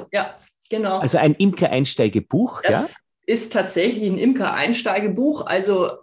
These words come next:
Speaker 1: im Prinzip all das, was man wissen muss und all das, was man erstmal nicht wissen muss, haben wir rausgeschmissen.
Speaker 2: Mhm.
Speaker 1: Also es ist sehr klar, sehr de-, sehr detailliert.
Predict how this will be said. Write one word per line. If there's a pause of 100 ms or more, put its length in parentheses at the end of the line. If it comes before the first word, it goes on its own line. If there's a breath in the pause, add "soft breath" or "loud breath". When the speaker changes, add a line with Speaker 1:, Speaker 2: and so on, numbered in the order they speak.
Speaker 1:
im
Prinzip
all
das,
was
man
wissen
muss (340 soft breath)
und
all
das,
was
man
erstmal
nicht
wissen
muss,
haben
wir
rausgeschmissen.
Speaker 2:
Mhm.
Speaker 1:
Also
es
ist
sehr
klar,
sehr
de-,
sehr
detailliert.